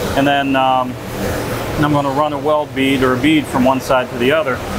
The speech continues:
uh, using this, all right? Um, there is gonna be a lot of, of heat, so you're gonna see I'm gonna try and hold my hands further away from the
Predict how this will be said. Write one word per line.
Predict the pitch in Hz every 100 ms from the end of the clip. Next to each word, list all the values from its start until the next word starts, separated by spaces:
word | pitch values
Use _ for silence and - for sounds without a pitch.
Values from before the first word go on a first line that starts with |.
| 101 117
uh, | 117
using | 127 139 127 120
this, | 117 107
all | 120 120
right? | 131 160 - - - -
Um, | - 123 123 117 110 -
there | 143 160
is | 165
gonna | - 156
be | 151
a | 143
lot | 143 151
of, | 151 123 -
of | 135 123
heat, | 156 175 220 147
so | - 151
you're | 135
gonna | 135
see | 120 123 143
I'm | 131
gonna | 131 131 120
try | 151 139
and | 127
hold | 135
my | 127
hands | 123 127 123 120
further | 147 143
away | 139 135 139
from | 131
the | 139